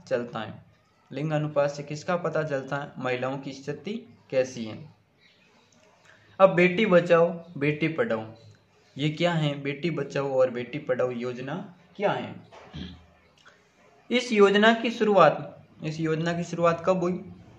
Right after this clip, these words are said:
तो जनवरी दो हज़ार पन्द्रह को किसने की? भारत सरकार ने की। पहली बात आपको ध्यान रखनी है। दूसरा, इसका उद्देश्य क्या है? बेटियों के शिक्षा द्वारा।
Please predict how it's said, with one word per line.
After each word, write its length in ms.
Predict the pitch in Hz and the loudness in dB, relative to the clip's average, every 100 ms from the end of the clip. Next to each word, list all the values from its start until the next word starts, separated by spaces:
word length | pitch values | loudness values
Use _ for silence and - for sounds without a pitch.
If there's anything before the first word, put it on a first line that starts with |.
| - _ - - | -20 _ -20 -6
तो 60 | 185 | -2
जनवरी 400 | 175 180 190 202 | 4 6 8 6
दो 180 | 180 170 | 6 4
हज़ार 340 | 170 165 151 - | 6 6 6 4
पन्द्रह 260 | 151 160 175 | 4 6 4
को 220 | 170 175 - - _ 180 | 2 -6 -10 -20 _ -6
किसने 280 | 175 196 | -2 0
की? 400 | 185 165 165 - - | 0 -2 -4 -8 2
भारत 280 | 147 190 - | 4 4 2
सरकार 400 | 160 - 123 120 | -2 0 -2 -2
ने 140 | 120 | -6
की। 140 | - | -12
पहली 480 | 127 - _ 139 156 | -20 -20 _ -4 -2
बात 220 | 147 151 | 4 4
आपको 240 | 151 151 147 | 4 0 -6
ध्यान 340 | 120 117 113 | -6 -6 -6
रखनी 260 | 113 151 170 | -8 -8 -10
है। 120 | 175 - _ _ _ _ _ _ _ - | -12 -16 _ _ _ _ _ _ _ -4
दूसरा, 560 | 202 202 202 190 - 180 | -2 6 8 8 2 -6
इसका 280 | 170 190 170 | 2 8 8
उद्देश्य 560 | 160 151 180 175 214 | 8 2 0 2 0
क्या 180 | 208 175 | 4 2
है? 360 | 170 170 - - - - - - _ _ _ _ _ _ _ - _ _ _ - | 2 -2 -4 -12 -12 -12 -14 -20 _ _ _ _ _ _ _ -20 _ _ _ 2
बेटियों 400 | 185 208 233 254 | 8 8 8 6
के 240 | 240 202 202 | 8 6 6
शिक्षा 480 | - 196 - 202 | 4 -6 4 6
द्वारा। 400 | 170 135 113 113 | 6 4 0 -2